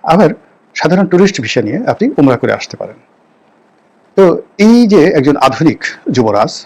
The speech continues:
তিনি তার দেশটিকে চলমান বিশ্বের সঙ্গে, আহ,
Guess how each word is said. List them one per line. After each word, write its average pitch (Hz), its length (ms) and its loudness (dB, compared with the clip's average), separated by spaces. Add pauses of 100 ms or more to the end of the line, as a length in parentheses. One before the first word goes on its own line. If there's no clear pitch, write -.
(500)
তিনি 170 140 2
তার 156 160 4 (200)
দেশটিকে 151 300 -2
চলমান 143 380 2 (160)
বিশ্বের - 340 -2
সঙ্গে, 113 240 -6
আহ, - 1120 -18